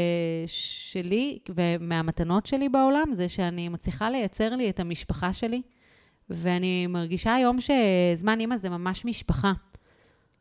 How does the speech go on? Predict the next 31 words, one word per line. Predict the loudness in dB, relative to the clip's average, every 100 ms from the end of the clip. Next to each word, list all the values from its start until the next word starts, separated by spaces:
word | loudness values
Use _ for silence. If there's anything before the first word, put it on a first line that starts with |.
| _ _ _
אה, | -4 -2 -2 -2
וזה, | -4 -4 4 4 6 4 2
זה | 2
מה | 2
שמיוחד. | 2 2 4 4 2 2
זאת | -4 -10 -8
אומרת, | -6 -4
אני | -4
חושבת | -6 -4
שגם | 2 2 2
אורחים | 0 -2 0
מבחוץ | 0 0 0 0 4
רואים | 4 4 2
את | 0
זה, | 0 0 -4 -18 -20 _ _ -8
אה, | -4 -2 -2 -4 -4 -6 -2
כאלה | 0 2 2
שאת | 2 2 2
יודעת, | 0 0 0
עדיין | -2 0 -2
בוחרים | -4 -4 -4
להיות | -2 -2
הקול | -2 0 0
השקט. | 0 -4 -6 -4
אני | -2 2
מאמינה | 2 2 2
שכשיגיע | 0 -4 0 2 4 4 4
זמנם, | 0 0 0 0 0
אה, | 0 0
להבשיל | 0 -2 -2 0 4 4 4 2
ו-, | 2 2 2 -2